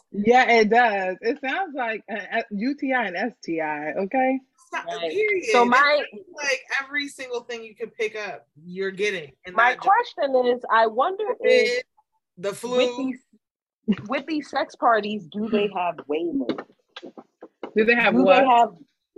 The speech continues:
Speaker 2: Okay,
Speaker 3: waivers
Speaker 2: well,
Speaker 3: that
Speaker 2: this I feel like is a fantasy story. Like, I don't really believe that shit happened, but I feel like at real sex clubs, there are, like, there is, like,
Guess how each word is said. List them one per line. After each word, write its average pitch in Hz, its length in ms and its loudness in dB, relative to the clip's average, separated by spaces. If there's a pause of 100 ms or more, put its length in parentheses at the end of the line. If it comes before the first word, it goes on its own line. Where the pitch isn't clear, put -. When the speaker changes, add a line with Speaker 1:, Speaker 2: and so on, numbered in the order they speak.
(120)
Speaker 2:
Okay, 226 340 6
Speaker 3:
waivers 160 120 4
Speaker 2:
well, 196 260 -2
Speaker 3:
that 165 280 2 (460)
Speaker 2:
this 554 260 -2 (100)
I 440 80 0
feel 339 140 -4
like 302 180 0
is 247 140 -4
a 240 60 -2 (160)
fantasy 208 400 -6
story. 180 460 -10
Like, 170 160 -12
I 214 140 0
don't 285 100 -4
really 226 200 2
believe 185 280 -8
that 175 160 -10
shit 185 140 -12
happened, 165 320 -12
but 175 220 -8 (120)
I 254 80 0
feel 302 160 -6
like 294 260 -4 (280)
at 190 100 -4
real 214 340 -4
sex 196 360 -10
clubs, 254 520 -6 (380)
there 220 260 0 (100)
are, 214 320 -2
like, 190 220 -6
there 220 120 0
is, 214 240 0
like, 180 280 -6